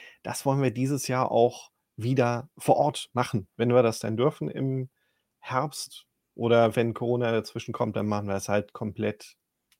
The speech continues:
wieder online. Ansonsten machen wir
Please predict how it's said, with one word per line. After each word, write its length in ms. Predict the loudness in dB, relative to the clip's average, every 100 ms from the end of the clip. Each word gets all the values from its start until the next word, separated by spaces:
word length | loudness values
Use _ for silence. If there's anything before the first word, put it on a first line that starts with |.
| _
wieder 420 | -8 2 4 4
online. 480 | 2 0 0 -2 -4 -8 -20 -20 -20 -20 _ _ 0
Ansonsten 600 | 4 6 6 4 0 2
machen 300 | 2 0
wir 100 | 2